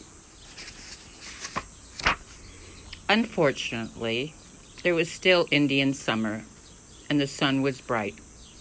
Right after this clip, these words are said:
Every morning, Momo asked her mother, who used to take her to the nearby nursery school,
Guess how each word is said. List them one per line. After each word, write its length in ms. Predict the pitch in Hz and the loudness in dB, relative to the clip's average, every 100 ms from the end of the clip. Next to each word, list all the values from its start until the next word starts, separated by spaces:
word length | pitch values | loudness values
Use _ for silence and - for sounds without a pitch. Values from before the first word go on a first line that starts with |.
| - - - - - - - - - | -20 -18 -18 -18 -18 -20 -20 -20 0
Every 240 | 165 185 | 4 4
morning, 600 | 190 160 135 123 135 143 131 | 6 6 6 4 0 -2 -4
Momo 520 | 143 147 147 156 160 147 | 0 4 4 4 2 2
asked 360 | 131 135 - - - - - - - - - - - - - | 0 0 -4 -14 -18 -18 -18 -20 -20 -20 -20 -18 -18 -12 0
her 140 | 190 | 2
mother, 400 | 170 123 110 135 | 4 2 2 2
who 100 | 156 | 4
used 220 | 143 139 | 2 0
to 100 | - | -8
take 280 | - 170 - | 4 4 4
her 100 | 120 | -4
to 180 | - 131 | -4 0
the 80 | 135 | 2
nearby 460 | 135 131 120 117 | 4 4 2 0
nursery 500 | 110 147 175 - 120 | 2 2 0 -2 -4
school, 460 | - - 85 92 | -4 -6 -2 -2